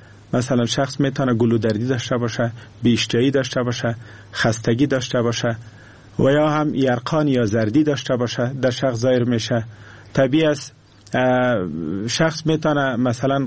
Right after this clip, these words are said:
قبضیت وجود داشته باشه، شخص وزن خود ببازه. در این صورت هرگاه در این حالات،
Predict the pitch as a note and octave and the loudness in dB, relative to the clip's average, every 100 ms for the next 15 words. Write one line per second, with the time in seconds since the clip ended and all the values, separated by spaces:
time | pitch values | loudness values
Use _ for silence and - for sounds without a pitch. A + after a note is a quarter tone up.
0 | C3+ B2+ G#2+ A#2+ D3+ D#3 D3 B2+ C3 B2+ | -2 -2 0 2 0 0 -2 0 0 0
1 | A#2+ C3 B2 B2 A#2+ A2+ - - - - | 0 -2 -2 -2 -4 -6 -16 -18 -4 -2
2 | C#3+ C3 D3 D#3+ D#3 - C#3+ C3 B2+ B2 | 0 2 0 2 -2 -2 -2 0 0 0
3 | A#2+ B2 A#2+ - - - A2 D3 E3+ F3 | 0 -2 -4 -14 -16 -4 2 2 2 2
4 | D3+ D3+ - - - - D3+ E3+ D#3+ D#3 | 0 0 -10 -20 -20 -2 0 2 2 2
5 | D3 - C3 A#2 C3+ D3+ C#3 C3+ C#3 | 0 -6 -10 0 2 2 2 2 2